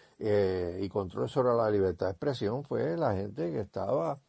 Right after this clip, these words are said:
dentro de la administración de Joe Biden.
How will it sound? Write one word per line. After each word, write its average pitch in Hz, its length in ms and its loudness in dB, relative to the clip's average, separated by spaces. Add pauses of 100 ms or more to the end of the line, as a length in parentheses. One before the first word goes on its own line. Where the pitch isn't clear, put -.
(300)
dentro 135 480 0
de 131 60 4
la 123 80 4
administración 110 720 -6
de 117 200 0
Joe 127 240 2
Biden. 117 560 0